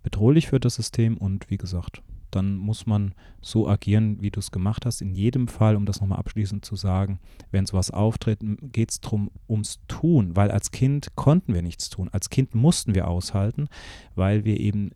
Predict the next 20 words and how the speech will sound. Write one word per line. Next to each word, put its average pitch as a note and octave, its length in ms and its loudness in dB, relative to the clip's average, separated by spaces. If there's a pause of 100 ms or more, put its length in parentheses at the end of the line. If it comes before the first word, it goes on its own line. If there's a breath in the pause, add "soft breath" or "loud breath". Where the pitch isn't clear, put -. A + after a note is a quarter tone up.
(100)
übermächtigen A2 760 2
Bezugspersonen B2+ 680 2
ausgesetzt A2 640 0
waren G#2 240 2
und - 420 -6 (320)
es - 160 -4
nicht G#2 160 -4
kommunizieren G2+ 540 0
konnten A#2+ 300 0
und G#2 280 -4
auch G2 200 -2 (500 loud breath)
nicht A2 180 -4
entsprechend G#2+ 480 -2
handeln E3+ 280 4
konnten. E2 260 -2
Wir F2 80 -2
konnten G#2+ 260 2
uns G2 180 -6
nicht F2+ 180 -4
wehren, B2+ 380 2